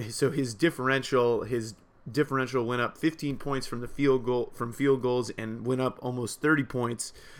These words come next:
in the three-point shooting category. And obviously, this is just coincidental, but it is pretty funny that he has started to, I, I attributed it to twenty eighteen, but,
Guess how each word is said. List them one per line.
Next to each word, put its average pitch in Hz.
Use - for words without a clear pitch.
in 127
the 123
three-point 139
shooting 127
category. 117
And 123
obviously, 131
this 117
is 110
just 117
coincidental, 135
but 135
it 131
is 127
pretty 131
funny 123
that 117
he 117
has 117
started 120
to, 120
I, 127
I 131
attributed 127
it 123
to 120
twenty 127
eighteen, 123
but, 131